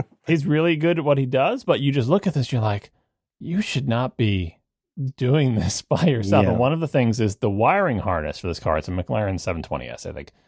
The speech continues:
Speaker 1: Okay, I was gonna ask if it was a McLaren, but I was gonna feel stupid. Okay. I took a photo of one of those and sent it to you.
Speaker 2: The McLaren seven twenty S apparently has a single wiring harness. It's as if you could take your entire circulatory system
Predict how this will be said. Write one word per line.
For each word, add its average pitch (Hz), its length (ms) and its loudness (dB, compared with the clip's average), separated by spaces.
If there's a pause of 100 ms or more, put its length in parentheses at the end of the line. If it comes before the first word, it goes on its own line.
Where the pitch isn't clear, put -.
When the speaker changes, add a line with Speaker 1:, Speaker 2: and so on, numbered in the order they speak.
(240)
Speaker 1:
Okay, 254 280 0
I 226 60 4
was 220 100 0
gonna 262 160 -2
ask 302 140 0
if 277 80 0
it - 20 0
was 220 120 2
a 196 40 -2
McLaren, 160 420 0
but 175 80 2
I 170 40 4
was 175 120 2
gonna 175 180 0
feel 180 160 -2
stupid. - 400 0
Okay. 123 320 0 (480)
I 156 40 2
took 240 160 0
a 226 40 2
photo 294 360 2
of 120 100 -2
one 139 160 0
of 117 60 0
those 107 240 -2
and 107 100 -6
sent 170 160 2
it - 80 -2
to - 140 -18
you. - 40 -20 (160)
Speaker 2:
The 160 140 -2
McLaren 156 560 0
seven 156 240 0
twenty 135 260 2
S - 380 -2 (300)
apparently 139 520 0
has 98 440 2 (420)
a 117 120 0
single 185 720 0
wiring 131 480 0
harness. 80 520 -8
It's 123 160 -4
as 151 140 2
if 208 140 2
you 180 100 0
could 170 140 -6
take 160 260 2
your 123 140 4
entire 160 560 0
circulatory 175 760 0
system - 340 -2